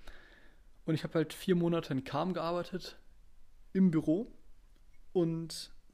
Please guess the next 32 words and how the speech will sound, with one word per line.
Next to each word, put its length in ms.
dort 300
wurden 180
Urlaubsanträge 880
per 200
Zettel 360
ausgefüllt. 720
Also 140
du 60
musstest 280
halt 140
einen 100
Zettel 240
ausfüllen 420
mit 140
den 60
Urlaubsanträgen 720
und 80
dann 320
mussten 380
irgendwie 420
zwei 400
oder 160
drei 240
Leute 560
diesen 240
Urlaubsantrag 720
unterschreiben, 880
damit 300
der 100
halt 240
abgesegnet 640
war. 220